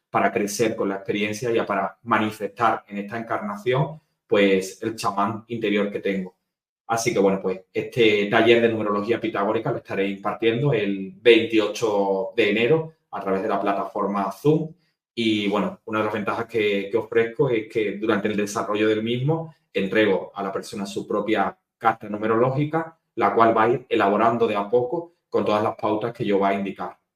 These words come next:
voy a indicar. El resultado será que finalmente concluyamos el taller con tu propia carta numerológica completada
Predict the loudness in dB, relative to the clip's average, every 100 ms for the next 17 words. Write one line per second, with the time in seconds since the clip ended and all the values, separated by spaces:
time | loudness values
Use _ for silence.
0 | _ -4 4 4 4 0 -2 -4 -6 _
1 | -8 -6 -4 -6 -2 0 0 -2 -2 -2
2 | -4 -8 _ _ -2 0 -2 -2 -2 0
3 | 0 -2 0 0 0 -2 -2 -2 -4 -2
4 | 0 2 0 -2 -2 -2 -2 -6 -8 -4
5 | -2 -2 -4 -6 -6 -8 -8 -6 -2 -2
6 | -2 -6 -8 -8 -2 0 2 2 2 0